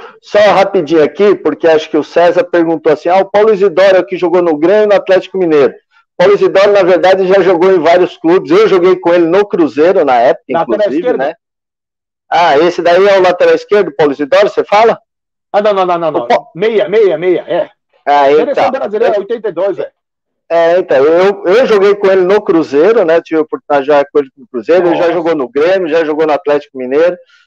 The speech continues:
Speaker 1: É, o, é, canelinha fina, corria pra caramba, né?
Speaker 2: Rapaz, rapaz, chegava de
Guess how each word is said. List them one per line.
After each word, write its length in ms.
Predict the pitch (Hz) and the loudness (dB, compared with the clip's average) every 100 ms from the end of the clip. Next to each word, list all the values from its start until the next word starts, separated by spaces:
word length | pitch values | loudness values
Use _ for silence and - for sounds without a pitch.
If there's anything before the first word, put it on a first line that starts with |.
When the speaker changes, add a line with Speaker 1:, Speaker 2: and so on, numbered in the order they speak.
| _ 131 | _ 0
Speaker 1:
É, 460 | 156 156 151 127 | 2 4 4 2
o, 80 | - - _ _ _ | 0 -8 _ _ _
é, 420 | 135 151 156 151 | 0 2 2 2
canelinha 720 | - 185 185 185 180 214 214 175 | 2 0 2 2 4 4 2 0
fina, 680 | - 190 226 247 254 254 - - | -4 0 2 2 2 -2 -10 -4
corria 600 | 180 170 139 165 214 196 | 0 0 0 0 0 0
pra 200 | - 165 | 0 -2
caramba, 640 | - 156 151 170 233 208 175 | 0 2 2 2 2 2 2
né? 180 | 185 | 2
Speaker 2:
Rapaz, 680 | 233 220 - _ _ - 151 | 0 -2 -6 _ _ -16 -14
rapaz, 560 | - 196 - 214 160 - | -6 -6 -2 -2 -2 -6
chegava 460 | - 190 254 262 | -4 -2 -2 -4
de 360 | 196 220 180 | -6 -4 -6